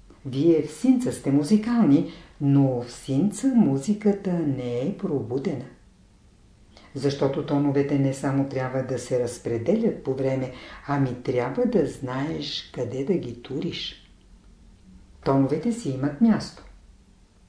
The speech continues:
Всеки един тон си има място. Сега вие какво мислите? Вие, като седите, едно от големите препятствия е, че много мислите за себе си.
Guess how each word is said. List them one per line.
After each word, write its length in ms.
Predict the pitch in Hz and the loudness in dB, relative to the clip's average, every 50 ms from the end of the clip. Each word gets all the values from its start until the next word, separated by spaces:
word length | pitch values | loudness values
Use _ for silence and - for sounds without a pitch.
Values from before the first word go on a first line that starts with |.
| - _ _ _ _ - _ _ | -20 _ _ _ _ -20 _ _
Всеки 440 | - - - - 277 269 - 156 143 | -20 -10 4 6 6 6 6 4 2
един 320 | 139 139 143 139 131 117 - | 2 4 4 2 0 0 -2
тон 280 | - 123 127 156 214 | -6 -2 0 0 0
си 180 | - - - 233 | 0 0 0 0
има 280 | 185 143 139 135 156 | 2 2 2 2 2
място. 480 | 208 233 196 123 - - - - - - - _ _ _ _ - - _ _ _ - - - - - _ _ _ - - _ - - _ _ - _ - _ _ - - _ _ _ _ _ _ _ _ - - | 2 2 2 2 0 -6 -10 -16 -20 -20 -20 _ _ _ _ -20 -20 _ _ _ -20 -20 -20 -20 -20 _ _ _ -20 -20 _ -20 -20 _ _ -20 _ -20 _ _ -20 -20 _ _ _ _ _ _ _ _ -20 -4
Сега 280 | - 233 226 233 220 | 0 2 4 6 6
вие 400 | 196 185 185 196 196 202 202 202 | 4 4 6 6 8 8 8 8
какво 300 | 208 214 214 214 269 262 | 8 6 4 6 4 4
мислите? 600 | 214 143 123 - - 139 127 - - 135 - - - - - - - _ _ _ _ _ _ _ _ _ _ _ _ _ _ _ _ _ _ _ - | 4 4 2 0 -2 -4 -4 -4 -6 -10 -12 -12 -20 -20 -20 -20 -20 _ _ _ _ _ _ _ _ _ _ _ _ _ _ _ _ _ _ _ -14
Вие, 400 | 123 110 120 127 131 143 190 214 | -12 -10 -8 -6 -4 -2 -2 -2
като 240 | - 202 - 190 170 | -2 -2 -4 -4 -6
седите, 640 | - - 143 135 135 139 139 - 196 175 170 175 - - - - - | -4 -2 -4 -2 0 -2 0 0 0 0 0 -2 -6 -14 -20 -10 2
едно 340 | 160 147 143 139 147 147 147 | 4 4 4 6 4 6 6
от 180 | 147 139 139 120 | 4 2 0 -2
големите 640 | - 143 139 135 135 135 151 180 202 - 262 - - | 0 2 2 2 2 0 0 -2 0 0 -2 0 2
препятствия 1080 | 220 185 165 175 - 156 160 160 156 160 - - - 147 151 147 147 147 147 143 143 | 2 2 2 0 0 -4 -4 -4 -4 -8 -10 -10 -6 -2 0 2 2 2 2 0 0
е, 120 | 143 147 143 - - - _ _ - | -2 -4 -8 -12 -18 -20 _ _ -12
че 180 | - - 131 123 | -8 -6 -4 -4
много 480 | 120 117 120 127 143 202 - 226 190 151 | -4 -4 -4 -4 -4 -2 2 2 2 2
мислите 920 | 139 147 - - - - 185 175 175 - - 156 151 147 143 143 143 - - - _ _ - - | 2 0 0 -2 -6 -4 -4 -4 -4 -4 -2 0 0 0 0 0 -4 -8 -14 -20 _ _ -16 -10
за 240 | 156 135 117 123 113 | -10 -8 -6 -6 -8
себе 380 | - - - 139 139 139 156 - | -8 -6 -2 -2 -2 -2 -2 -6
си. 260 | - - - - | -8 -10 -16 -18